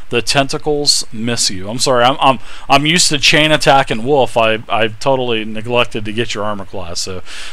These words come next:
uh, both of these tentacles kinda snap out at you,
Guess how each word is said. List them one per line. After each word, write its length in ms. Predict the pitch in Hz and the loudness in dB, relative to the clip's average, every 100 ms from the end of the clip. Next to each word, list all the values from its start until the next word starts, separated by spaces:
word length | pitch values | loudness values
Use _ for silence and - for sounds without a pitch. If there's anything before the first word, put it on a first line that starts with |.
| - | 0
uh, 220 | 117 104 - - - | 2 2 0 -8 -8
both 380 | 147 131 180 185 | 0 4 6 4
of 80 | 160 | 0
these 240 | 151 - | 0 0
tentacles 560 | - 156 156 165 165 - | 2 2 0 -2 0 0
kinda 240 | 139 120 | 0 2
snap 480 | - - 127 135 131 | 4 4 4 4 6
out 180 | 135 131 | 6 6
at 200 | 127 165 | 4 2
you, 260 | 151 156 | -2 -4